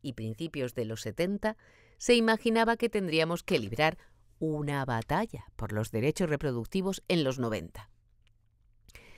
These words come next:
Después de que la revolución cultural del movimiento feminista lograse que se aceptasen los anticonceptivos y que fuese posible el derecho al aborto legal y seguro,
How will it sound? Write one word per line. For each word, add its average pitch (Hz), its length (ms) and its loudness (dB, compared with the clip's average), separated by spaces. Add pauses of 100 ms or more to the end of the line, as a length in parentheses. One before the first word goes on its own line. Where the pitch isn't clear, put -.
(220)
Después 214 380 8
de 220 100 8
que 202 120 4
la 180 100 6
revolución 156 480 -2
cultural 170 460 0
del 160 120 2
movimiento 139 560 -2
feminista 113 640 -6 (320)
lograse 220 520 2
que 208 140 -6
se 131 120 -4
aceptasen 151 520 -2
los 131 160 -2
anticonceptivos 131 960 -6 (220)
y 214 100 0
que 185 100 0
fuese 240 300 2
posible 214 400 0
el 143 100 0
derecho 139 360 0
al 113 80 0
aborto 147 340 0
legal 147 320 0
y 147 60 -4
seguro, 165 500 -4